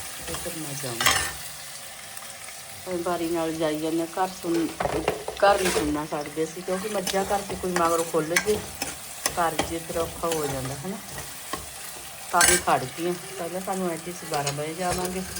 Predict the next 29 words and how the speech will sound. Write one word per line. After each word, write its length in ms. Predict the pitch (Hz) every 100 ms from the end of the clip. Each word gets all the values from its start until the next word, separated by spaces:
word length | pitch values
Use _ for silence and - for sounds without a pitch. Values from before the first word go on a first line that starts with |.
| - - - - 185 -
ਫਿਰ 140 | - 180
ਉਹ 120 | 185
ਅੱਜ 80 | 175 -
ਕਹਿੰਦੀ, 180 | 170
"ਫਿਰ 320 | 180 196 185 170 -
ਤੁਹਾਡੇ 300 | 175 147 147 180
ਘਰੇ 120 | 180 180
ਵੀ 80 |
ਨਹੀਂ 120 | 185 190
ਕੋਈ 180 | 175
ਹੋਣਾ, 200 | 170 165 160
ਸਾਡੇ 260 | 147 127 127 139
ਘਰੇ 120 | 160 175
ਵੀ 60 |
ਨਹੀਂ 220 | 180 180 175
ਹੋਣਾ।" 140 | 165 165 - - - - - - - - - - -
ਤੇ 360 | 170 160 156 147
ਆਪਾਂ 460 | - - 165 151
ਕਹਿੰਦੇ, 260 | 147 151 165
"ਫਿਰ 260 | 175 160 143
ਬਾਅਦ 140 | 131
ਚ 160 | 131 160
ਵਗ 200 | 160 135
ਜਾਵਾਂਗੇ।" 360 | 123 127 113 - - - - - - - - - - - - - - - -
ਮੈਂ 100 | 165
ਘਰੇ 280 | - 165 165
ਆ 260 | 147 131 131
ਜਾਵਾਂਗੇ। 400 | 131 123 - 151
ਉਧਰ 200 | - -